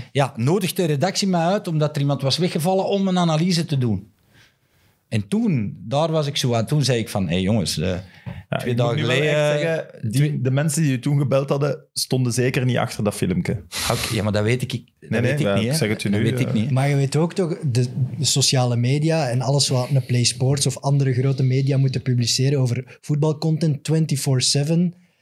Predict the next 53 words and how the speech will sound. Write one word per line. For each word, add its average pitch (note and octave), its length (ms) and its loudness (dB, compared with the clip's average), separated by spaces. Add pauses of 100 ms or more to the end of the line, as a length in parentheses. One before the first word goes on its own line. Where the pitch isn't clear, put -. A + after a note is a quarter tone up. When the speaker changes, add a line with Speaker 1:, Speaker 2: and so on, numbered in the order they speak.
(300)
Speaker 3:
dat B2 100 -2
gaat B2+ 200 0
zo C#3+ 200 2
rap, D#3 240 0
dat C#3+ 140 2
heeft C3 180 -2
niks E3 220 0
met C3 180 0
u E3 140 2
als A2+ 200 -2
mens C3 380 0
te - 100 -2
maken. G#2 340 0
Dat A#2 80 0
gaat A2+ 200 -2
puur C#3+ 200 2
over C3+ 140 2
het - 140 -6
feit C#3 220 0
dat D3+ 120 -10
Speaker 2:
Ja, B2 80 -4
Speaker 3:
je B2 60 2
Speaker 2:
maar B2+ 160 0
Speaker 3:
ontslagen B2 460 0
bent B2+ 180 0
bij A2+ 140 0
je G#2 120 -4
club. - 340 -2 (280)
Speaker 1:
Maar B2 160 -4
ik F#3+ 280 -2
pak, G3+ 200 2 (440)
dat D3 160 0
is D#3 100 -2
ook D3+ 100 -2
mijn C3 240 2
punt, F3+ 300 -2
ik G#3+ 180 -4
pak G#3+ 220 0
dat F3 120 0
niet D#3+ 140 -2
persoonlijk. C#3+ 640 0
Alleen, D3+ 760 0 (640)
wat G#2+ 160 0
ik G2+ 120 -2
zeg, D#3 300 0
is A#2+ 160 0
die G#2 140 2
een G2 140 -2
trainer, B2 420 0
die F#2+ 140 0
mens, B2 380 2
heeft G#2+ 380 -2
ook - 380 -4